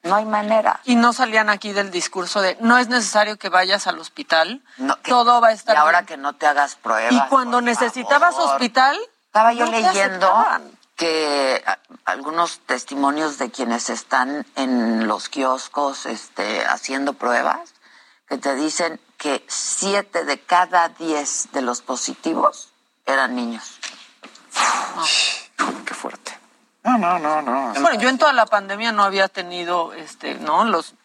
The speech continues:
Speaker 2: chiquitos de mi familia no se
Speaker 1: Y
Speaker 2: habían
Speaker 1: ahora ya
Speaker 2: enfermado,
Speaker 1: todos.
Speaker 2: y ahora tuve así de
Speaker 1: Sí.
Speaker 2: golpe todos los niños.
Speaker 4: El hijo de mi hermano salió positivo.
Speaker 1: Sí,
Speaker 4: Ah,
Speaker 1: también
Speaker 4: antier,
Speaker 1: la hija
Speaker 4: nos
Speaker 1: de mi
Speaker 4: acaban de avisar.
Speaker 1: hermano salió positiva.
Speaker 4: Sí.
Speaker 1: Una niñita.
Speaker 2: No.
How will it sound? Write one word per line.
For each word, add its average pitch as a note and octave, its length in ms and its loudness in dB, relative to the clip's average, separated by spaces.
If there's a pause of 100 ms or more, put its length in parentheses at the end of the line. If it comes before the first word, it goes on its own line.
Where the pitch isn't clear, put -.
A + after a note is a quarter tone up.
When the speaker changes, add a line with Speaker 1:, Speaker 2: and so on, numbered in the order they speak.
Speaker 2:
chiquitos F#3+ 440 -2
de F#3+ 60 0
mi F3 100 -2
familia F#3 380 -2
no G3 120 0
se F#3+ 100 -2
Speaker 1:
Y E3 80 0
Speaker 2:
habían C3+ 80 6
Speaker 1:
ahora C3+ 180 2
ya E3+ 180 2
Speaker 2:
enfermado, B3+ 360 4
Speaker 1:
todos. F#3+ 260 4
Speaker 2:
y - 20 0
ahora F3+ 200 6
tuve A3 400 2
así F#3+ 320 -2
de F3+ 260 -6
Speaker 1:
Sí. - 80 -6
Speaker 2:
golpe G3 300 0
todos A#3 520 4 (120)
los G3+ 300 2
niños. C#4 540 -2
Speaker 4:
El - 140 -4
hijo G2 160 -2
de G#2 40 -2
mi G2 100 -4
hermano G2+ 280 2
salió F2+ 220 -4
positivo. F#2+ 480 -2
Speaker 1:
Sí, - 180 -4
Speaker 4:
Ah, F#3 220 0
Speaker 1:
también E3 320 0
Speaker 4:
antier, C#3+ 100 2
Speaker 1:
la E3 40 0
hija E3 180 0
Speaker 4:
nos D#3 80 2
Speaker 1:
de C#3+ 80 -2
mi C3 60 2
Speaker 4:
acaban A2+ 100 2
de A2+ 60 0
avisar. E3+ 220 2
Speaker 1:
hermano - 200 -6
salió C3 260 -4
positiva. - 800 -6 (140)
Speaker 4:
Sí. - 80 -10
Speaker 1:
Una A#2+ 460 0
niñita. A#2+ 880 -2
Speaker 2:
No. B3+ 680 2